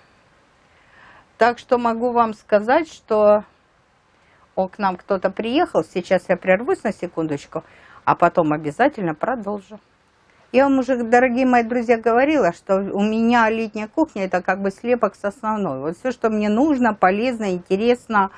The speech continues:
радостно, я и в летней кухне это всё установила. Из радостного, э, вот телевизор.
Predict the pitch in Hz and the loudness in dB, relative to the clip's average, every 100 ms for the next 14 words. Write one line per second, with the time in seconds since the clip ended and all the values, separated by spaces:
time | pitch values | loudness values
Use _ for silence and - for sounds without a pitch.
0 | - - - - - - 185 220 240 240 | -18 -20 -20 -20 -2 4 6 4 4 0
1 | - 214 196 220 247 226 214 214 202 190 | 0 -2 2 2 2 2 0 -2 -2 -2
2 | 240 247 202 - 233 190 185 185 - 214 | -2 -2 -6 -6 -4 -4 -4 -6 -4 -6
3 | 202 - 208 196 156 147 135 143 202 240 | -6 -6 -2 0 0 0 -2 -2 0 4
4 | 220 170 165 - 170 165 160 - _ _ | 4 2 -6 -6 -6 -6 -8 -14 _ _
5 | _ _ _ _ _ 160 165 160 160 147 | _ _ _ _ _ -2 0 2 -2 -6
6 | - - 196 196 - - 214 214 180 175 | -18 -8 0 0 0 0 2 2 -2 -4
7 | 160 190 | 0 0